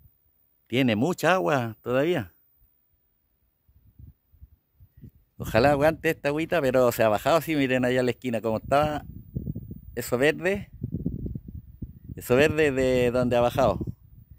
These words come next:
Y se acuerdan que la otra vez estaba hasta aquí, miren. Hasta aquí, hasta aba-, a, a esta parte donde está esa piscina ahí abajo. Ahí hay una piscina abajo.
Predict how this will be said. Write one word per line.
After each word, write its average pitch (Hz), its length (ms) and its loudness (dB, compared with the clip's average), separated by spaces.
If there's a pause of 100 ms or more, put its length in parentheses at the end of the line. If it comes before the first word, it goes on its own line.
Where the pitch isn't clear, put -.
(720)
Y - 60 -14
se 110 120 0
acuerdan 143 340 2
que 123 140 -2
la 120 160 4
otra 123 180 2
vez 135 180 4
estaba 131 220 2
hasta 110 160 -2
aquí, 127 180 -2
miren. 117 360 -2 (1700)
Hasta - 280 -8
aquí, 135 220 2
hasta 95 1160 -2
aba-, 123 240 -2
a, 107 420 0
a 117 60 0
esta 156 220 -4
parte 156 300 -2
donde 113 220 0
está - 180 -8
esa 123 160 -4
piscina 156 320 -4
ahí 185 100 -2
abajo. 196 420 -2 (2000)
Ahí 110 120 -6
hay 135 140 0
una 127 180 0
piscina 160 340 -4
abajo. 185 380 -4